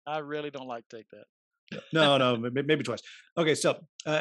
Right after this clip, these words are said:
Speaker 2: e-, everybody, I think this, I think this is actually the last time we're gonna see this next particular, uh, Sovereignty commercial. Again, thank you to Sovereignty for sponsoring not only the podcast, but now the whole channel. And if you wanna check out the digital gaming platform, down in the comments, there is a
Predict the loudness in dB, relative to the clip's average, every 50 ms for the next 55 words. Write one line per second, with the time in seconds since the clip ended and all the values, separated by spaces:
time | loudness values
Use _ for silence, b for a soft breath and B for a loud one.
0 | 2 2 2 0 -2 -2 0 2 2 2 4 2 2 0 -2 -4 -8 -8 -6 -8
1 | -6 -6 -4 -6 -6 -4 -4 -2 0 0 0 -2 -2 -2 -2 -2 -2 -2 -2 -2
2 | -4 -4 -4 -4 -4 -2 -4 -4 -6 -6 -8 -6 -6 -4 -4 -4 -2 -2 -2 -2
3 | -4 -6 -10 -8 -6 -6 -4 -2 0 0 2 2 2 0 -2 -6 _ _ _ _
4 | _ _ -4 -2 0 0 0 0 -2 -4 -4 -2 -2 0 2 2 2 0 0 -2
5 | -4 -4 -4 -2 -2 -2 -2 -2 -4 -6 -4 -4 -4 -4 -4 -6 -8 -8 -6 -6
6 | -6 -4 -4 -6 -6 -6 -6 -4 -2 0 0 0 0 0 -2 -4 -2 -2 -4 -4
7 | -4 -8 -8 -6 -4 -4 -4 -4 -6 -6 -4 -2 -2 -2 -2 -2 -2 -2 -2 -2
8 | -2 -2 -2 -6 -8 b b b b -2 -2 0 0 0 0 0 -2 -2 0 0
9 | 0 0 2 0 -2 0 0 -2 0 -2 0 0 0 2 2 2 0 0 -2 -2
10 | -2 -2 -2 -2 -2 -2 -4 -4 -6 -6 -6 -4 -4 -4 -4 -6 -8 -8 -8 -6
11 | -6 -6 -4 -6 -6 -4 -4 -2 -2 0 -2 -2 -4 -8 -8 -6 -4 -2 -2 -2
12 | -2 -2 -2 -2 -2 -4 -4 -4 -6 -6 -4 -2 -2 -2 -2 -4 -4 -4 -2 -2
13 | -2 -2 -2 -2 0 0 0 -2 -4 -4 -8 -8 -6 -4 -2 -2 -2 -2 -6 -6
14 | -6 -4 -4 -2 -2 -2 -4 -6